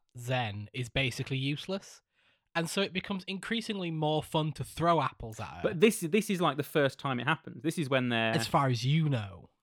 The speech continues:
Speaker 2: Uh, maybe.
Speaker 1: dear viewer.
Speaker 2: <laughs> Maybe. Also, she seems to be collecting lots of these little tiny glass marbles that we saw at the start.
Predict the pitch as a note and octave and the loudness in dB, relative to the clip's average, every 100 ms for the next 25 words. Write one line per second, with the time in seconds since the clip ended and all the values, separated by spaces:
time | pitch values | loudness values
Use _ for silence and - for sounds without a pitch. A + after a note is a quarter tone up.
0 | - A2 G#2 G#2 G#2 G2+ G2 B2 A2+ G#2+ | -12 -8 -6 -6 -6 -8 -6 -4 -4 -6
1 | A#2+ A#2+ B2 C3 C#3+ - - A2+ - - | -4 -4 -2 -2 -2 -4 -8 -12 -6 -2
2 | C#3+ - F#3+ - _ _ _ _ - - | -2 0 -2 -2 _ _ _ _ -20 -16
3 | - - A#2 - A2+ G2+ G2 _ _ _ | -16 -18 -10 -2 -2 -2 -8 _ _ _
4 | _ - F3 D#3 D3+ C#3+ C#3+ D#3+ C#3+ A#2+ | _ 0 2 6 4 4 0 0 0 -2
5 | C3+ B2 A#2+ - _ _ _ - C3 - | -2 0 -4 -8 _ _ _ -2 0 0
6 | - A#2 A#2+ B2 A2+ G#2+ A2+ A#2+ - A2+ | -2 -2 -2 -2 -4 -2 -4 -6 -6 -6
7 | G#2+ A2+ A2 - A2 G#2+ A2 G#2+ - - | -4 -4 -6 -4 -4 -4 -6 -10 -10 -10
8 | A2+ A2+ - - - - | -8 -8 -10 -12 -10 -10